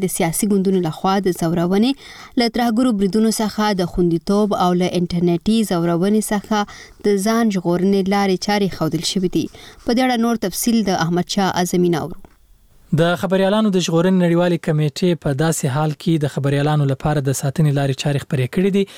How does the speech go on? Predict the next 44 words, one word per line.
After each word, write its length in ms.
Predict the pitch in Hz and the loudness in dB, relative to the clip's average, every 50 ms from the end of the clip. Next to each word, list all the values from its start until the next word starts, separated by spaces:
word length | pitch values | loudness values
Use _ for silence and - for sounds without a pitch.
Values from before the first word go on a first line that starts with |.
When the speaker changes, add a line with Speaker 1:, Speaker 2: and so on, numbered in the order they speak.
| - - - - - - - - | -20 -20 -20 -20 -20 -14 -6 -2
Speaker 2:
چې 60 | - 165 143 | -2 0 0
د 100 | 160 143 135 | 0 0 2
جولای 340 | 151 156 175 180 190 190 180 - | 2 2 2 2 2 0 0 -2
پر 120 | - 156 - - | -4 -4 -2 0
پنځه 260 | 156 143 139 143 139 139 | 0 0 0 0 -2 -2
ویشتمه 320 | 131 - - 180 165 139 120 | -2 -2 0 0 0 0 -2
نیټه 320 | 120 123 - 139 127 - | -4 -6 -6 -8 -6 -6
په 80 | - 127 - | -6 -6 -6
پاکستان 480 | 127 123 - - - 170 165 175 170 165 | -6 -4 -6 -4 0 0 2 2 2 2
کې 240 | - 202 175 156 151 | 2 0 2 2 2
عام 160 | 160 151 135 123 | 2 2 0 0
انتخابات 520 | 127 - - - 156 131 139 127 131 - - | -2 -2 -4 -2 -2 0 0 -2 -2 -2 -4
کېدونکي 380 | 151 127 131 127 127 - - 127 - | -2 0 0 0 -2 -2 -6 -10 -10
دي. 60 | - _ _ _ _ _ _ _ - - - - - - - - - 185 | -12 _ _ _ _ _ _ _ -20 -20 -20 -18 -18 -20 -6 -2 2 2
د 100 | 185 175 | 2 2
جمعې 180 | 165 190 220 214 | 2 2 2 2
په 80 | 185 202 | 4 2
ورځ 240 | 196 196 185 185 | 2 2 4 4
ناوخته 400 | 180 180 190 180 - - - 185 170 - | 4 4 2 0 0 -2 -2 -2 -2 -2
خپرې 220 | - - 165 160 147 - | -2 -2 0 0 0 0
کړې 160 | - 185 180 170 | 0 0 2 2
د 80 | 156 156 151 | 2 0 0
دې 60 | 165 160 160 | 2 2 0
لارښوونې 380 | 147 - - 160 160 165 160 - | 0 -2 0 0 2 2 2 0
په 120 | 156 143 - | -2 -4 -2
سر 180 | - 156 151 - | -2 -2 -2 -2
کې 80 | - 147 139 135 | -2 0 0 0
راغلي 280 | 131 151 165 180 185 180 | 2 2 2 2 2 0
دي 100 | 185 170 | 0 0
چې 100 | - 190 180 - - - - - - - - - - | 0 -2 -2 -2 -6 -16 -20 -20 -20 -18 -10 -4 -2
خبریالان 600 | 151 151 147 147 143 147 160 165 170 175 170 160 151 | 0 0 2 2 2 2 2 2 4 4 4 2 2
د 60 | 147 | 0
انتخاباتو 600 | 139 - - 147 139 135 160 160 160 - 175 143 | 0 -2 -2 -2 0 0 0 0 0 0 -2 0
د 140 | 143 131 - | 0 -2 -2
پوشش 340 | - 143 - - 165 147 - - | -2 -4 -2 0 -2 -2 -2 -2
پر 120 | 139 135 139 | 0 0 0
مهال 340 | 127 117 147 151 151 151 143 139 | 0 0 0 2 2 2 2 0
له 100 | 135 127 - | 0 -2 -2
ځورونې 920 | - 131 127 131 131 143 175 196 214 214 - - - - - - - 180 151 | -2 0 0 2 2 2 2 2 2 0 -2 -6 -14 -20 -20 -8 -4 -2 0
یا 120 | 147 170 165 139 | 0 0 -2 -4
اخوډب 420 | - - 185 147 180 170 - - | -2 -2 0 0 0 -2 -2 -2
سره 180 | - 131 131 131 - | -2 -2 0 -2 -2
مخامخېدلی 600 | - - 147 139 - - 147 135 135 123 113 107 - - | 0 -2 -2 -2 0 -2 0 0 0 0 -2 -4 -6 -8
سي، 140 | - - | -12 -14